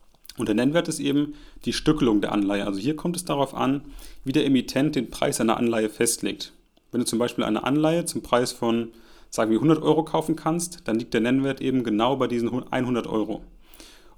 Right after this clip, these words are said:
Und diesen Nennwert bekommst du eben nach Ende der Laufzeit wieder. Und hier gibt's übrigens auch Anleihen,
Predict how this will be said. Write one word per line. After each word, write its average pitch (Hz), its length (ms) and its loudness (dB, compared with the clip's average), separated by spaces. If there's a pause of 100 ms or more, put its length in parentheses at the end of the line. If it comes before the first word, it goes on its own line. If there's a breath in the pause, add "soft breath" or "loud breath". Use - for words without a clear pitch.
Und 117 120 0
diesen 185 200 0
Nennwert 156 300 0
bekommst 151 420 -4
du - 40 -6
eben 131 140 0
nach 120 180 -2
Ende 143 140 2
der 127 100 0
Laufzeit 117 580 -2
wieder. 104 340 -2 (920 loud breath)
Und 117 380 -2 (100)
hier 135 140 -6
gibt's 175 160 -4
übrigens 160 480 -2
auch - 300 -6
Anleihen, 165 680 0